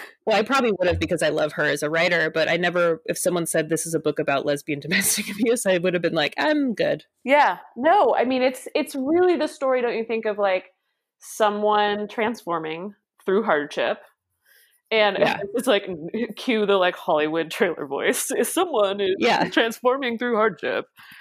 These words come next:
Speaker 2: And,
Speaker 1: <laughs>
Speaker 2: um, no, but I mean, she's, like, sifting through pa-, her past to
Speaker 1: Yeah.
Speaker 2: find those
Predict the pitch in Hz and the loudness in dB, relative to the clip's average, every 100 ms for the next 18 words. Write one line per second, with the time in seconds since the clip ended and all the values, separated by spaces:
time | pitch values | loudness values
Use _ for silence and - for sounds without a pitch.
0 | - 247 226 220 294 - - 453 719 302 | -6 0 0 0 -2 -2 0 0 0 -2
1 | 277 214 - - - - - 494 403 330 | -6 -14 -14 -20 -20 -20 -2 0 2 0
2 | 311 302 294 - 302 - 285 254 - _ | -2 -2 -4 -4 -6 -2 0 0 -4 _
3 | _ _ - - 269 311 - 339 339 - | _ _ -20 -2 0 0 -2 -2 -2 -6
4 | 233 233 226 233 226 - - 175 - 226 | -4 0 0 0 -4 -10 -6 -4 -4 -2
5 | 220 - - 139 190 - - - - _ | -4 0 0 0 -2 -6 -18 -20 -20 _
6 | _ _ - 247 233 - 233 226 254 262 | _ _ -2 -2 -2 -2 0 2 0 0
7 | 269 269 214 196 208 208 208 214 214 - | 0 -2 -2 2 4 4 4 0 -4 -14